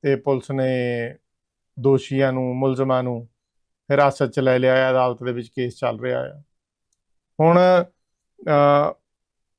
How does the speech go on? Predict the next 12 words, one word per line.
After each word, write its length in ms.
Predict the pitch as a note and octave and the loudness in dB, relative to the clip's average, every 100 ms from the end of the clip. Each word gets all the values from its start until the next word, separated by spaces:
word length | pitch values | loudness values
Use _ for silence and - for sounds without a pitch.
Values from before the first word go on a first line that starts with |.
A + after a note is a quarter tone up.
| _ - | _ -10
ਜਦੋਂ 760 | C#3+ E3 E3+ F3 F3+ F3+ F3+ - _ _ _ _ _ _ - | -2 0 2 2 2 0 -2 -8 _ _ _ _ _ _ -2
ਇਸ 200 | E3+ D#3+ | -2 0
ਤਰ੍ਹਾਂ 220 | F3 E3 | -2 0
ਦਾ 120 | E3 | 0
ਪ੍ਰੈਸ਼ਰ 420 | D#3+ D#3 D3 E3 | 0 -2 -2 -4
ਹੁੰਦਾ 400 | D3+ D3+ C#3+ C#3+ | -6 -2 0 2
ਆ 40 | C#3+ | 0
ਤਾਂ 160 | D3+ C#3 _ _ _ _ _ _ | 0 -4 _ _ _ _ _ _
ਪੋਲੀਟੀਕਲ 520 | D#3 D#3 D#3 E3 F3 | -2 -2 -2 0 0
ਲੋਕ, 420 | E3+ D#3 D3+ C#3 D#3 D3+ | 2 0 0 -2 0 2
ਲੀਡਰ 380 | D3+ D3+ C#3+ D3+ | 2 0 0 0
ਲੋਕ 360 | D#3 D3 C3 | 2 2 0